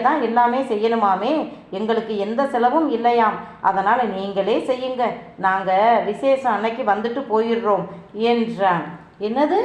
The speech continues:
நாங்க செலவு பண்ணணுமா?" "ஏதோ ஒரு கிராம் தோடு, ஒரு கிராம் மோதிரம் பேத்திக்கு போடுவோம்,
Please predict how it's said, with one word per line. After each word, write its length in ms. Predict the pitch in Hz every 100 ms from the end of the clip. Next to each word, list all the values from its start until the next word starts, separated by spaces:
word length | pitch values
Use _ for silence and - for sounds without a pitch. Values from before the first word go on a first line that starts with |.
| 539 302
நாங்க 440 | 233 302 403 440
செலவு 320 | 440 277 285 277
பண்ணணுமா?" 540 | 240 214 185 175 170 151 139 - - - - - 190
"ஏதோ 320 | 208 208 214 320 302 220
ஒரு 240 | 240 233 208 185
கிராம் 280 | 233 302 -
தோடு, 420 | 220 226 220 285 330
ஒரு 200 | 269 240
கிராம் 280 | 208 226 254
மோதிரம் 540 | 208 220 220 214 277 -
பேத்திக்கு 500 | 277 269 233 240 320
போடுவோம், 520 | 233 220 208 185 220